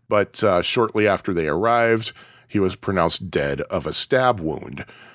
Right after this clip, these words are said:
Pedro Roberts was sentenced to eleven years in prison for murder,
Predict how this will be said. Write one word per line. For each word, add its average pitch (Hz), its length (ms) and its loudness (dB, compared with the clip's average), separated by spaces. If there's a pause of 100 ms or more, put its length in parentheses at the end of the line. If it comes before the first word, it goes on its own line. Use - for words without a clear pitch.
(280)
Pedro 135 300 2
Roberts 110 600 2
was 101 200 0
sentenced 113 560 0
to 104 120 0
eleven 110 440 0
years 110 240 2
in 101 120 -4
prison 107 320 0
for 95 160 -6
murder, 101 460 2